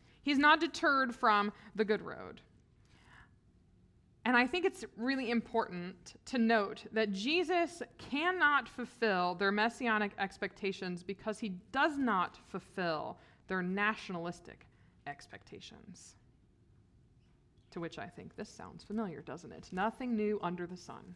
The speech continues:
right? I'll let you keep thinking about that one. Yes, how exhausting, right? So Jesus engages in maybe what we could see as his own self-care. And after saying this, he left them and he went on his way.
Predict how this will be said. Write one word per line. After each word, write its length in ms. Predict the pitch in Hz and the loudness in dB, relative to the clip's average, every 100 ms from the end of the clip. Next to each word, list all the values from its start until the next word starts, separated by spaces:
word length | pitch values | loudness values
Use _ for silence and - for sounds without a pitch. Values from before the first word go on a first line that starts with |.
| - | -8
right? 400 | 175 202 - - - - - | -6 -6 -8 -18 -20 -20 -10
I'll 140 | 165 170 | -4 -2
let 240 | 170 165 | -2 -4
you 200 | 180 175 170 - _ _ _ _ _ _ _ _ _ _ - | -8 -8 -12 -18 _ _ _ _ _ _ _ _ _ _ -16
keep 220 | - 165 | -10 -10
thinking 280 | 117 139 107 | -10 -16 -14
about 220 | - - | -10 -10
that 160 | 165 101 | -8 -10
one. 200 | 98 - - - - - - - - _ _ - | -12 -18 -20 -20 -20 -20 -20 -20 -20 _ _ 4
Yes, 320 | 262 320 320 | 8 10 10
how 240 | 330 302 | 10 10
exhausting, 920 | 262 247 220 254 196 - - - 175 175 | 10 4 8 10 8 2 -12 -10 -8 -2
right? 440 | 170 180 214 - - - _ _ _ - _ _ - | -2 0 -4 -8 -20 -20 _ _ _ -20 _ _ -8
So 200 | - 269 | 2 4
Jesus 400 | 240 311 349 359 | 6 4 4 2
engages 580 | 311 233 220 262 277 - 175 - - | 2 6 6 4 -2 -8 -18 -20 -8
in 120 | 202 | -4
maybe 300 | 190 180 180 | 0 0 0
what 180 | 180 175 | -2 -2
we 200 | 180 180 175 - | 0 -2 -4 -8
could 160 | 190 | -8
see 140 | - 180 | -4 -4
as 120 | 180 | -2
his 140 | 220 - | -2 0
own 220 | 220 220 | 2 2
self-care. 720 | 214 156 156 - 160 151 269 - - - - - - _ - - | 0 -2 -4 -6 -6 -4 -6 -10 -20 -20 -20 -20 -20 _ -10 2
And 100 | 226 | 6
after 260 | 285 302 | 6 4
saying 300 | 285 220 190 | -2 0 0
this, 200 | 196 233 | 0 -2
he 120 | - | -2
left 340 | 330 190 175 - | 2 2 2 -2
them 160 | 196 381 | -6 -4
and 100 | 403 | -8
he 120 | 254 277 | -8 -6
went 200 | 156 151 | -6 -8
on 200 | 165 196 - | -10 -10 -12
his 180 | 277 | -12
way. 140 | - | -12